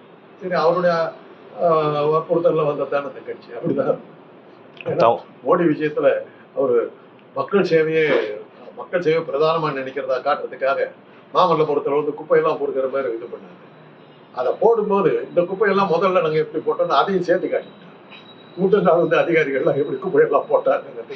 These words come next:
Speaker 1: காட்டிட்டு அதை தான் வந்து எடுத்தாருன்னு காட்டிட்டு மாட்டிக்கிச்சு.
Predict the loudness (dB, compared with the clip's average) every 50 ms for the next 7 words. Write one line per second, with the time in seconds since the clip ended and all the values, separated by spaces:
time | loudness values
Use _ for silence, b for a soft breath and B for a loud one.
0 | -8 -6 -6 -6 -6 -8 -12 -14 -14 -14 -16 -20 -10 -2 0 2 2 4 4 4
1 | 4 2 2 2 2 2 2 2 0 -4 -4 -4 -8 -18 -20 -20 -20 -20 -20 -20
2 | -20 -20 -20 -20 -20 -20 -20 -20 -20 -20 -20 -20 -20 -20 -20 -20 -20 -20 -20 -18
3 | -8 -2 0 0 0 0 -2 -6 -10 -16 -20